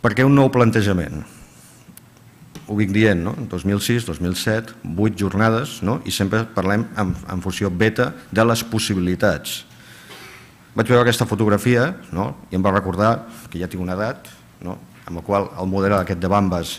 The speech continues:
ja té un, un, uns anys i que torna, no? Torna a haver-hi un model actualitzat,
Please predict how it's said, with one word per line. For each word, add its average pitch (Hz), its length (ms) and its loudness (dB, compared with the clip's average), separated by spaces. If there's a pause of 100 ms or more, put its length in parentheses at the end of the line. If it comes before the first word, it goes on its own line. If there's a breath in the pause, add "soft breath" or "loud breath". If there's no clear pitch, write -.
ja 92 80 -2
té 95 160 -2
un, 90 220 -4 (180)
un, 87 380 -6 (340)
uns 95 160 -2
anys 117 380 -2 (960 loud breath)
i 104 80 -4
que 101 140 2 (340)
torna, - 380 0 (920 loud breath)
no? 113 140 -8 (180)
Torna 98 240 0
a 98 60 2
haver-hi 95 180 4
un 92 80 0
model 92 300 2
actualitzat, 107 680 0